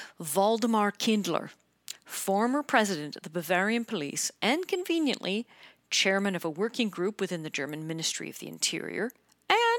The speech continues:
member of the Task Force of European Police Chiefs since two thousand seven. You know, some of the folks who would be aware of investigations into money laundering by, say,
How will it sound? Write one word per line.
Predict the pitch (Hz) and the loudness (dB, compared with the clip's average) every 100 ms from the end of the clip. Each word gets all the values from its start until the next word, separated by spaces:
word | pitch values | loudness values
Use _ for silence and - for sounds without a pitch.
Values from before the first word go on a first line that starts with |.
| 466 - - _ - | -2 -14 -20 _ -6
member | 175 180 233 | -2 0 2
of | 233 | 0
the | 254 | 2
Task | 262 269 - - | 4 4 2 -2
Force | 220 214 | -2 -2
of | 185 | -4
European | 165 233 254 233 220 | -2 -2 0 0 -2
Police | 220 226 233 - | -2 -2 0 0
Chiefs | - 147 - | -2 -4 -2
since | - 147 135 - - | 0 -2 -2 -2 0
two | - 196 | -4 -2
thousand | 185 147 156 170 | 0 0 0 -2
seven. | - - - - - _ _ _ - | 0 0 -4 -10 -16 _ _ _ 0
You | 226 277 | 2 4
know, | 220 214 - _ - - - - - | 4 2 -4 _ -20 -16 -12 -12 -6
some | - - 233 | 0 4 4
of | 247 | 2
the | 240 | 2
folks | 240 240 - - | 2 0 0 -2
who | 190 | -2
would | 165 | -2
be | 185 | 0
aware | 180 165 180 185 | 2 2 2 0
of | |
investigations | 180 147 170 - 170 175 - 196 185 | -2 0 0 0 0 0 -2 -6 -8
into | 151 135 | -10 -8
money | 147 175 | -4 -2
laundering | 185 185 185 190 190 | 0 -2 -2 -6 -6
by, | 185 196 | -2 0
say, | - 160 | 0 -2